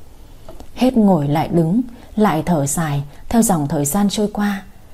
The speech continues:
Không hiểu sao ông trời lại sắp đặt cho cuộc đời của tôi rơi vào một guồng tệ hại như bây giờ nữa. Trước đây tôi cứ nghĩ có một công việc ổn định, một người yêu thương mình thật lòng như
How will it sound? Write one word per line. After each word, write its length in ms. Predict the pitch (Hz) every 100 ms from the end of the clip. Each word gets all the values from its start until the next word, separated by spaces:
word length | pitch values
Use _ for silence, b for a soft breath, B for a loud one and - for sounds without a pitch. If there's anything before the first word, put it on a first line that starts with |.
| b b
Không 200 | - 247
hiểu 140 | 226 135
sao 180 | 220 226
ông 140 | 226
trời 320 | 220 190 143 143 B B -
lại 240 | 196 135
sắp 200 | - 285
đặt 120 | 214 -
cho 100 | 233
cuộc 160 | 202 190
đời 140 | 156
của 140 | 151
tôi 360 | 127 226 220 226 B B -
rơi 200 | 185 240
vào 120 | 180
một 300 | 156 143 -
guồng 200 | 170 147 143
tệ 100 | -
hại 260 | 170 156
như 120 | 185 202
bây 140 | 208
giờ 240 | 196 156
nữa. 300 | 139 - 233 - - - B B B B B B
Trước 200 | - 254
đây 220 | 220 196
tôi 140 | 190 190
cứ 120 | 214
nghĩ 360 | 214 202 247 262 B B -
có 80 |
một 160 | 247 160
công 160 | - 226
việc 260 | 214 151 -
ổn 220 | 160 143
định, 200 | 160 135 b b b
một 120 | 190
người 120 | 185 180
yêu 180 | 240 233
thương 220 | 247 226
mình 140 | 196 143
thật 160 | 170
lòng 280 | 147 156 143
như 120 | 180